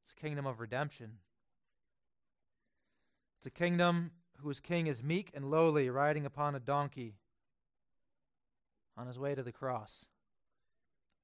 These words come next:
And there's no son of Jacob who understands this better. And there's no son of Jacob who better exudes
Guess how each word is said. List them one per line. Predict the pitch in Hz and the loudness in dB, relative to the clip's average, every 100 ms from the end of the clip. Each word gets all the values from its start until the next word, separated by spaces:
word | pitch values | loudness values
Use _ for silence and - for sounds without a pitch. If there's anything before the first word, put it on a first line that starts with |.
| _ _ _ _ _ _ _ _ _ _ _ _ _ _ _ _ - | _ _ _ _ _ _ _ _ _ _ _ _ _ _ _ _ -10
And | |
there's | 139 135 | -6 -2
no | 165 175 | 0 0
son | - 175 160 | 0 0 0
of | |
Jacob | 117 156 156 135 | 2 2 2 -2
who | 135 139 | -2 -2
understands | 143 131 - 139 139 120 | -2 -4 -6 -6 -6 -6
this | 120 | -10
better. | 107 131 117 104 - _ _ _ _ _ _ _ _ _ _ _ _ _ _ _ _ _ _ - | -6 -6 -6 -10 -16 _ _ _ _ _ _ _ _ _ _ _ _ _ _ _ _ _ _ -14
And | 123 | -10
there's | 120 | -4
no | 147 151 | -2 0
son | - 151 | 2 2
of | 147 | 0
Jacob | 117 156 151 131 131 | 4 4 4 0 -2
who | 131 | -8
better | 117 147 156 147 | 0 4 4 2
exudes | 135 120 110 165 160 143 113 - | -4 -8 -4 0 2 0 -4 -12